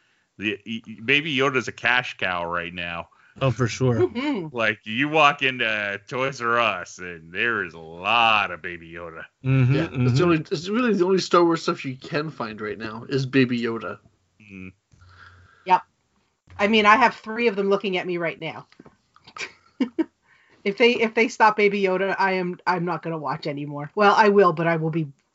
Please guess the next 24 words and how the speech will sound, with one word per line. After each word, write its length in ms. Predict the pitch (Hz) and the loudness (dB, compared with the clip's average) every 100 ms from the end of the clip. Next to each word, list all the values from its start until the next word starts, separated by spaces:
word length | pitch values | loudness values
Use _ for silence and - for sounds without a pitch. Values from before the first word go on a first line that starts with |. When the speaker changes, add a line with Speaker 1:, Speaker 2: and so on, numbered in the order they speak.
| _ | _
Speaker 3:
pouting 400 | - 185 170 151 | -2 0 0 -4
the 80 | 151 | -8
whole 220 | 151 139 | -10 -12
time. 260 | 139 101 143 _ _ - | -10 -12 -12 _ _ -6
Speaker 4:
Yeah. 260 | - - - - - - - | -2 -2 -6 -18 -20 -20 2
When 120 | 202 | 6
you 120 | 208 | 6
really 260 | 202 262 262 | 6 6 4
think 400 | - - 185 185 | 4 4 4 4
about 340 | 196 151 135 | 0 4 4
it, 160 | 127 131 _ _ _ _ _ _ | 4 -2 _ _ _ _ _ _
Baby 340 | - 196 220 196 | 0 2 4 6
Yoda 300 | 185 180 139 | 6 6 2
wasn't 540 | 127 156 190 247 220 | 0 0 -2 -6 -10
in 680 | - 151 165 175 156 143 131 | -8 -6 -4 -6 -6 -8 -6
the, 80 | 143 | -2
especially 400 | 151 143 214 208 | -2 0 -2 0
this 160 | 160 139 | -2 -2
season, 200 | 165 160 | 0 2
wasn't 280 | 285 349 - | 2 2 -4
in 180 | 165 175 | -2 0
it 140 | 175 - | 0 -2
a 140 | 135 | 0
lot. 720 | 131 123 131 127 110 - - | 0 0 0 0 -2 -6 -16